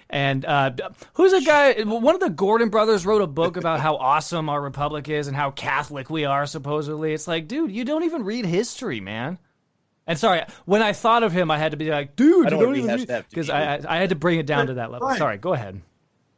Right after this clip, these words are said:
Speaker 3: Here's,
Speaker 2: Right.
Speaker 3: here's, here's a question, not from the, here's from my, if I would have chatted it out, I would ask the question. What is the largest landmass monarchy that existed?
Speaker 1: That existed ever?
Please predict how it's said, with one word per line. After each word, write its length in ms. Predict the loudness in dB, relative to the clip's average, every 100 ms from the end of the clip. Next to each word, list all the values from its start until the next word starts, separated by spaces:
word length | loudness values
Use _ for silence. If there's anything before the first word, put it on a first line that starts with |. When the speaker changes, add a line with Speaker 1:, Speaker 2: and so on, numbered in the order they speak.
| _ _
Speaker 3:
Here's, 240 | -2 -2 -12 -10
Speaker 2:
Right. 140 | -4
Speaker 3:
here's, 200 | -4 -4
here's 260 | -2 0 2
a 100 | -2
question, 420 | -4 -8 -8 -4
not 300 | -2 -2 -2
from 200 | -2 -2
the, 460 | -2 -6 -8 -6 -8 _ _ 0
here's 240 | 2 2 -2
from 180 | -4 2
my, 380 | 2 2 -2 -4
if 180 | -6 -2
I 100 | 0
would 100 | 0
have 180 | -4 -8
chatted 440 | -6 0 0 0 -4
it 100 | 0
out, 380 | 0 0 -6 _ -6
I 120 | -4
would 100 | -2
ask 200 | -4 -6
the 60 | -8
question. 340 | -6 -6 -10 -20 -20 -20 _ _
What 180 | 2 2
is 140 | 2
the 100 | 0
largest 480 | 2 2 2 -2 -4
landmass 840 | -2 0 0 0 0 -4 -8 -8
monarchy 640 | -4 -2 -2 -4 -4 -6 -4
that 180 | -4
existed? 240 | -4 -4 -4
Speaker 1:
That 100 | -2
existed 380 | -2 -4 -4 -4
ever? 340 | -2 -2